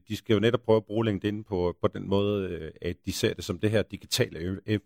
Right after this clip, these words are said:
kan man sige, omdømme, at man nær-, netop har en track record på, hvad er det for nogle ting, du laver, hvad har du en mening om, hvor aktiv er du, øh, hvor mange connections har du, ikke fordi det er et tal i sig selv, øh, skal være så højt som muligt, men man er nødt til at have noget, selvfølgelig. Hvis man siger, man er rigtig god til at netværke, så kan man ikke have syvogtyve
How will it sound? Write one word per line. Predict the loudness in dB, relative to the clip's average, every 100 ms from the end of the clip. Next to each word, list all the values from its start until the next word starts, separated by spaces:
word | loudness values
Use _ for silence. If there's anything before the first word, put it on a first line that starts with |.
| -8
kan | -10 -6
man |
sige, | -6 -2
omdømme, | 0 2 0 0
at | -2
man | 0 2
nær-, | 2 2
netop | 0 2
har | 0 -2
en |
track | 0 4 4 4
record | -2 -2 0
på, | 4 4
hvad | 6 6
er | 6
det | 2 -4
for |
nogle | -8
ting, | -6 -6
du | -2
laver, | 2 4 4
hvad | 4
har | 2
du | 2
en | -2
mening | -2 -2 -4 -6
om, | -10 _ -20 -20 -20 -12 -4
hvor | 4
aktiv | 4 4 -6 -4
er | -4 -4
du, | -6 -10 -12 -12
øh, | -10 -12 -14 -16 -6
hvor | 0
mange | 0 0
connections | 2 2 0 -6 -2
har | 0
du, | 0
ikke | -4
fordi | -2 0
det | 0
er |
et | 0
tal | 2 2 -2
i |
sig | -10 -4
selv, | 0 0 -2
øh, | -10 -10 -10
skal | -6 -4 -4
være | -4
så | -2
højt | -2 -2
som | -4
muligt, | -6 -6
men | -8 -6
man | -2
er |
nødt | -2 0
til | 2
at | 2
have |
noget, | 0 -4 -6 -8
selvfølgelig. | -4 -4 -4 -6
Hvis | -2
man | 2
siger, | 6 6
man | 6
er |
rigtig | 2 2
god | 2
til | 2
at |
netværke, | 2 2 2 2
så | -2
kan | 0
man | 2
ikke | 6
have | 4
syvogtyve | 4 -6 -4 -2 -2